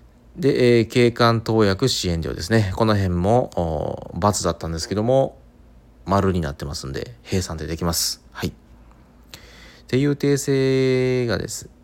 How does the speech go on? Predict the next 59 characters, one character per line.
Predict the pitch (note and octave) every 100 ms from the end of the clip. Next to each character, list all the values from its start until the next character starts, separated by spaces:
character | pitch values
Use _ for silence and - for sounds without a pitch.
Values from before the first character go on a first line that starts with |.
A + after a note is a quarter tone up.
| _ -
か | D2
ね。 | E2+ G#2+ G2+ F2 - - - -
は | - - - -
い。 | E2+ E2 _ - - _ _ - - - - - - - - - - _ - - - - - - - - - - - - - - - _ -
助 | - C3+
か | -
り | A#2
ま | A2
す | -
ね。 | A#2+ A2 - - -
こ | G2+
う |
い |
っ | F#2
た |
情 | F2+ F#2+
報 | F2
を | F#2+
ね、 | A2
ポ | A2
ス | G2+
ト | -
し | E2+
て | F2+
く | F2+
だ | E2+
さ | E2+
る |
の | E2
は。 | D2 - - - - - - - _ - - - -
は | -
い。 | D2+ C#2 - - - - - - - - -
ま | A#2+
あ、 |
今 |
日 | D#3+
は | B2+
で |
す | F2
ね、 | G#2+ G2
ま | G2
あ、 |
そ | F#2+ G#2
ん | G#2
な | G2
感 | G2
じ | F2+
で、 | E2+ E2+ - -
え | F2 E2 D#2+ D#2+ D#2+
ー、 |
も | D#2+ D#2
う | -
短 | F#2 E2+ D#2+
い | D#2
時 | D#2+
間 | F2 E2+
で |
す | D#2+ D2+
が、 | D2+ -